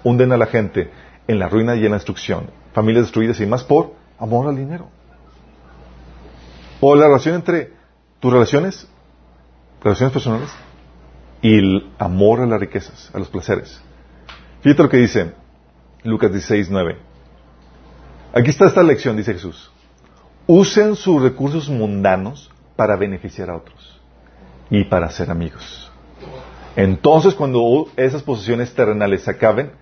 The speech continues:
ellos les darán la bienvenida a un hogar eterno. ¿Sabes qué está diciendo? Es decir, si beneficiamos a los que van a ser herederos de salvación, ten por seguro que te van a invitar a sus mansiones. Qué bien.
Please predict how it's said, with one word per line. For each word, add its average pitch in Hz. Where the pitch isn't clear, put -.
ellos 208
les 190
darán 127
la 131
bienvenida 110
a 110
un 113
hogar 117
eterno. 98
¿Sabes -
qué 185
está 202
diciendo? 160
Es 147
decir, 160
si 156
beneficiamos 160
a 135
los 139
que 147
van 165
a 190
ser 180
herederos 151
de 143
salvación, 135
ten 185
por 175
seguro 156
que 147
te -
van 123
a 127
invitar 110
a -
sus 104
mansiones. 98
Qué 147
bien. 185